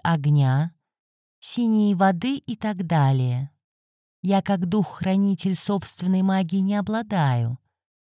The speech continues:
но могу использовать чужие потоки. Например, могу просто вытянуть из твоей руки одну желтую ленточку — и вручную сплести узор нужного заклинания. Возможно, ты заполучила и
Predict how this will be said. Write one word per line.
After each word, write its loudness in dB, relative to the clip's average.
но 0
могу 4
использовать -4
чужие -4
потоки. -2
Например, 2
могу 0
просто -2
вытянуть -2
из -4
твоей -2
руки -2
одну 0
желтую 0
ленточку — -6
и -2
вручную -2
сплести -4
узор -2
нужного -4
заклинания. 0
Возможно, 0
ты -2
заполучила -2
и -6